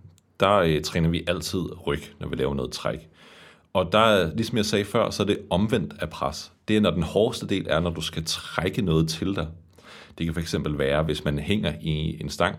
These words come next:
og skal hive sin egen krop opad. Jamen, så laver man et træk, fordi du trækker dig op til stangen. Det kan også omvendt være, hvis du, øh, skal trække en håndvægt fra gulvet af og op i armen.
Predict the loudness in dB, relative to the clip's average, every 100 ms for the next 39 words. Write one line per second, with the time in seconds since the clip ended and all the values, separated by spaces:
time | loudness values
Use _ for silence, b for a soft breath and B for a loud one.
0 | -8 -10 -6 -2 0 0 -2 -2 -2 0
1 | -2 -4 -2 0 0 -4 -10 _ _ _
2 | b b b b -2 0 0 0 2 2
3 | 2 -2 -6 -8 -4 0 0 0 -6 -6
4 | -6 -4 -2 0 0 -2 -6 -4 -4 -6
5 | -6 -6 -8 -12 -16 _ B B B B
6 | B -2 0 2 2 0 0 0 2 2
7 | 2 0 -2 -2 -2 -2 -4 -8 -8 -8
8 | -2 0 0 -2 -4 -2 -2 0 -2 -4
9 | -10 -18 -6 -4 0 0 2 2 0 -4
10 | -6 0 0 0 -8 -10 -4 0 0 -2
11 | -8